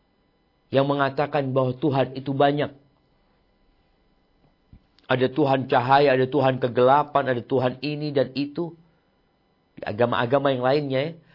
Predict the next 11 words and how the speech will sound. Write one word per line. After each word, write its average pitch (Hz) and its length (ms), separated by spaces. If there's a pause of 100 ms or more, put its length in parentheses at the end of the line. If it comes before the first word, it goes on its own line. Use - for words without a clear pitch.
(200)
Adapun 127 380
di 131 80
agama 135 400
Nasrani, 147 480
mereka 131 340
mengatakan 131 640
bahwasanya 123 480
Isa 147 400
adalah 127 180
putra 135 320
Tuhan. 185 480